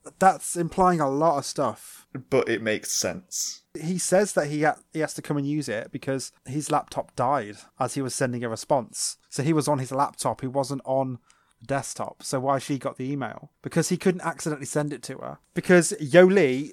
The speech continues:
Speaker 1: s-, is spelled slightly different to Kari. <laughs>
Speaker 2: I need to look at what the email actually said, 'cause I'm not even sure who he sent it to anymore. <laughs> Maybe Yoli's just a master hacker. Maybe Kari stayed logged in.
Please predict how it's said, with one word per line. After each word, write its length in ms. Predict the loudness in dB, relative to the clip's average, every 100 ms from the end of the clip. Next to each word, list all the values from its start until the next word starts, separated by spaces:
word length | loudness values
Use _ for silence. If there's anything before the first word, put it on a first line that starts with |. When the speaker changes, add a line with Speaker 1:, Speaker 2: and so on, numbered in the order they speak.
| -10
Speaker 1:
s-, 340 | -8 -8 -8
is 200 | -6 -4
spelled 340 | -2 0 0 -2
slightly 380 | -2 -2 -2
different 300 | -4 -6 -10
to 80 | -16
Kari. 520 | -8 -2 0 -2 -6 -12
<laughs> 40 | -16 -20 _ -6
Speaker 2:
I 100 | -4
need 200 | -4 -6
to 100 | -2
look 220 | -2 -2
at 80 | -4
what 200 | -4 -6
the 180 | -8
email 320 | -4 -2 -2 -2
actually 460 | -6 -4 -6 -6
said, 340 | -4 -4 -4 -6
'cause 160 | -12
I'm 60 | -10
not 120 | -10
even 140 | -8 -6
sure 300 | -2 -2 -4
who 180 | -6 -6
he 100 | -4
sent 380 | -4 -4 -6 -8
it 100 | -8
to 180 | -6 -6
anymore. 340 | -6 0 0 0
<laughs> 100 | -4
Maybe 240 | -2 0 2
Yoli's 520 | 4 4 4 2 0
just 260 | -2 -2
a 80 | -4
master 440 | -2 -2 -2 -4 -6
hacker. 440 | -6 -10 -12 -12 _
Maybe 240 | -4 -2 -2
Kari 360 | 0 0 0
stayed 300 | 0 0 0
logged 240 | -2 -6 -6
in. 160 | -8